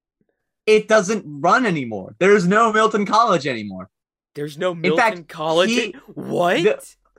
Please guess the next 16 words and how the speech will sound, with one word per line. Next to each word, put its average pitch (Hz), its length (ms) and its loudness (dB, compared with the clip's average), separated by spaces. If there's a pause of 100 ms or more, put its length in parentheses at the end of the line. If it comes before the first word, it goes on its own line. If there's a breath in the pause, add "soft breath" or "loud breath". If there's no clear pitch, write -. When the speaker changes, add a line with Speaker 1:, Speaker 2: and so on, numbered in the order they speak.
Speaker 1:
there 202 240 2
were 208 100 6
only 240 280 0
two 214 200 -4
guys 175 300 2
to - 140 -4
ever 180 220 2
play 170 280 -2
in 170 60 -6
the 160 120 -4
N 143 100 -2
F - 80 -6
L 131 260 -2
from 160 220 -2
Milton 135 320 -6
College, 113 320 -6